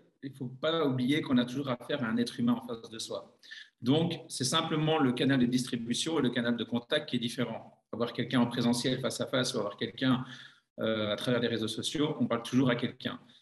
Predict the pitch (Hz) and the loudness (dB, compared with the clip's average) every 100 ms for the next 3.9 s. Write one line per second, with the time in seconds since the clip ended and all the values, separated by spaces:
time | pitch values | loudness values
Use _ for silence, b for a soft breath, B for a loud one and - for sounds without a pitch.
0 | b 127 143 143 - _ 143 139 170 202 | b 0 0 0 -10 _ 2 4 4 4
1 | 143 143 - 180 175 131 127 123 120 135 | 4 2 2 0 2 4 6 6 4 0
2 | 127 147 123 110 131 123 120 127 117 113 | 0 0 0 -2 2 2 2 2 0 -2
3 | 143 175 175 - _ _ 123 120 123 | 0 0 -2 -10 _ _ -2 0 -2